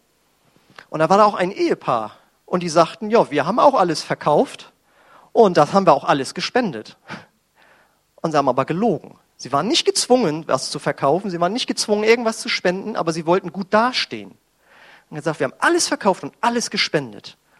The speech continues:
Und das war glatt gelogen. Und da sagt Petrus, "Warum habt ihr den Heiligen Geist belogen?" Und der Mann fällt tot um. Und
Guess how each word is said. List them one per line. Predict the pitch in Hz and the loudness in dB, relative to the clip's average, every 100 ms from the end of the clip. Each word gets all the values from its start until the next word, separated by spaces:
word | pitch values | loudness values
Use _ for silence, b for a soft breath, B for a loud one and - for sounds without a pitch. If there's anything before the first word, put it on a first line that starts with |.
| - | -16
Und | |
das | 131 - | -12 -12
war | |
glatt | 123 143 147 - | -8 -4 -6 -6
gelogen. | 156 180 139 104 | -6 -4 -4 -10
Und | 101 _ _ _ _ _ _ _ _ _ | -20 _ _ _ _ _ _ _ _ _
da | 143 | -8
sagt | 127 139 | -6 -6
Petrus, | - 156 - 156 - _ | -8 -10 -6 -8 -8 _
"Warum | - 139 175 214 254 294 - _ _ | 2 4 4 2 -2 -6 -16 _ _
habt | - 151 | -16 -14
ihr | 131 | -12
den | 120 110 | -10 -10
Heiligen | 123 131 139 | -10 -10 -6
Geist | 120 123 - | -6 -6 -8
belogen?" | 160 226 - - | -8 -8 -8 -16
Und | - - | -12 -10
der | |
Mann | 120 120 127 | -6 -8 -8
fällt | - 135 | -10 -10
tot | - 127 - | -8 -8 -6
um. | 135 | -8
Und | 98 | -10